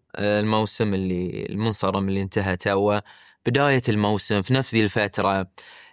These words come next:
لما ياتكم هذه المهمة وشفتوا وضع النادي، وقتها يا في بالكم أن والله عندي فريق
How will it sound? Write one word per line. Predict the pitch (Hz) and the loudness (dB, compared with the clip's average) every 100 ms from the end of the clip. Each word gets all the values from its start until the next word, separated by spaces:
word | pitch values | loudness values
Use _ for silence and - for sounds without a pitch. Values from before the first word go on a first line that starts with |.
| - | -2
لما | 113 123 123 127 120 101 - - | 0 2 2 4 2 0 -4 -6
ياتكم | 113 127 127 - 117 | 2 2 2 -2 -2
هذه | 110 110 104 | 0 2 2
المهمة | 104 98 107 98 95 92 67 | 2 2 2 2 2 0 -4
وشفتوا | 57 98 123 - 120 107 113 | -6 -4 -4 0 2 4 2
وضع | 104 90 | 2 2
النادي، | 101 98 95 92 90 90 90 - _ _ _ _ - | 2 2 2 0 0 -2 -4 -10 _ _ _ _ -4
وقتها | 113 - 165 - 110 85 - - | 0 0 0 -2 -4 -4 -8 -2
يا | 123 170 | 2 2
في | 165 131 | 2 2
بالكم | 120 135 131 - 123 107 | 4 2 0 0 2 2
أن | 101 98 98 98 - _ _ | 2 2 2 0 -6 _ _
والله | 92 104 | -2 0
عندي | 107 123 127 | 0 2 2
فريق | 117 107 113 131 - - | 2 2 4 4 2 -4